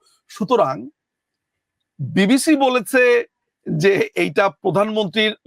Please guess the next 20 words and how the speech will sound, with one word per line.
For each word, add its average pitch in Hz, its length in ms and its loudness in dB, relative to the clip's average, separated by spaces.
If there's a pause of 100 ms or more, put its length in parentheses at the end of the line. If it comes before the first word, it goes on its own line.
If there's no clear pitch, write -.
(100)
ভয়েস, 139 640 -2 (580)
বিবিসি 220 520 2
বলেছে 233 640 2 (160)
সমস্ত 285 680 -2
কিছু 247 260 -2
আওয়ামী 196 260 0
লীগ 220 160 -2
করেছে, 202 440 0 (500)
তাহলে 269 320 2
আমাদেরকে 254 320 -4
ধরে 220 220 0
নিতে 233 200 -2
হবে 226 200 2
জুয়েল 208 300 2
মোল্লাকে 220 420 0
যে 208 100 0
আঠারোই 202 400 0
জুলাই 214 280 0
ঝুলিয়ে 202 320 0
দিয়েছে, 196 540 0